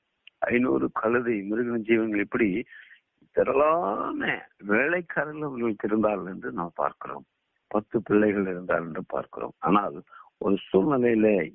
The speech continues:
எல்லாம் அவரை விட்டு போய்விட்டது. எல்லாம், எல்லாம் திடீர்னு ஒரு இமை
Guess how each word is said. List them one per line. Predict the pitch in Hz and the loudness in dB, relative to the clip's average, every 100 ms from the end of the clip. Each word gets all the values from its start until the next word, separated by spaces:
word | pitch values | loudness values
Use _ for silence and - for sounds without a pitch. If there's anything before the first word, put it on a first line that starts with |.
| - | -6
எல்லாம் | 80 92 135 151 - - 208 | 0 2 2 2 0 -2 -2
அவரை | 101 101 101 | 0 0 -2
விட்டு | 90 87 82 - | -6 -6 -8 -6
போய்விட்டது. | - 65 65 _ - - _ _ _ _ _ _ _ | -2 -2 -2 _ -20 -20 _ _ _ _ _ _ _
எல்லாம், | - 101 120 120 107 90 - - _ - | 0 4 6 4 0 -6 -12 -20 _ -10
எல்லாம் | - 92 110 85 69 | 0 2 4 2 -2
திடீர்னு | - 113 - 151 101 | -6 -2 0 0 -4
ஒரு | 95 98 78 - _ _ _ _ _ - | -4 -2 -2 -6 _ _ _ _ _ -8
இமை | 101 117 | 2 4